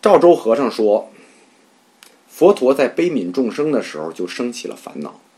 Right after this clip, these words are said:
这个烦恼不是他自身具有的，是因为众生引起的，众生引起的。《维摩诘经》上也说嘛，“以一切众生病，是故我病。若一切众生不得病者，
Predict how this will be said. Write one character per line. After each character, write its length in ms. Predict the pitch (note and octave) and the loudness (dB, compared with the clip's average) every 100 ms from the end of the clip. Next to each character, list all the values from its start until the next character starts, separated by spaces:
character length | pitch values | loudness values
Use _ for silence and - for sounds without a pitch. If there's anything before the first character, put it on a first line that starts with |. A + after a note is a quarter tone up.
| _ _ _ _ _ _ _ - | _ _ _ _ _ _ _ -4
这 80 | A#3+ | 4
个 100 | G#3+ | 6
烦 280 | - C3+ | 6 2
恼 140 | - - | 0 -4
不 180 | - B2 | -8 -6
是 100 | C3+ | -6
他 180 | F#2+ | -8
自 200 | G2 - | -12 -10
身 420 | A#2+ - D#3+ F3+ G#3+ _ | -10 -8 -6 -6 -10 _
具 180 | - G#2 | -14 -6
有 100 | F2 - | -6 -8
的， 140 | - - _ _ _ - _ | -16 -20 _ _ _ -20 _
是 160 | - C#3+ | -6 -2
因 140 | C3+ | 0
为 180 | C#3 C#3+ C#3 | 0 -2 -2
众 240 | F3 A#2+ | -2 -2
生 280 | - E3+ E3+ | -4 -8 -8
引 160 | C#3 F2 | -10 -10
起 180 | - - | -12 -16
的， 120 | - _ _ _ - | -20 _ _ _ -6
众 180 | D3 | -4
生 220 | - D#3+ D#3 | -2 -4 -4
引 160 | A#2+ | -10
起 160 | - - | -12 -18
的。 80 | - _ _ _ _ _ _ _ - _ _ | -20 _ _ _ _ _ _ _ -20 _ _
《维 160 | B2 | 2
摩 240 | F#3+ C#3+ D3 | 4 4 4
诘 200 | - A#2+ | 2 0
经》 180 | D3 D#3 | 0 -4
上 160 | B2+ E2+ | -4 -4
也 80 | |
说 240 | - F2 E2+ | -8 -6 -6
嘛 160 | D2+ - _ - - - - - | -8 -16 _ -20 -20 -20 -20 -6
，“以 300 | - C3+ C3+ | 0 2 2
一 120 | F#3 | 0
切 320 | G#3 G#3+ C3+ | 2 6 6
众 240 | - F#3 C3+ | 4 2 2
生 280 | G#3 G#3+ | 2 2
病， 300 | G3+ F3 B2 G#2 | 2 2 2 -2
是 180 | - | -4
故 300 | C3+ C#3 G#2+ | -4 -2 -2
我 140 | F2+ C2+ | -2 -2
病。 260 | A2 G#2 - _ _ _ _ _ _ _ _ - | -2 -4 -8 _ _ _ _ _ _ _ _ 2
若 200 | F#3 D3 | 6 6
一 160 | B2 | 4
切 240 | F#3+ A#3+ - | 4 6 6
众 180 | E3+ | 4
生 240 | C3 D#3 D#3+ | 0 -2 -2
不 100 | D#3+ | 0
得 160 | B2 | 2
病 280 | B2 F3 A#2+ | 2 0 0
者， 420 | F#2 D2+ C2 B1+ | -4 -8 -8 -10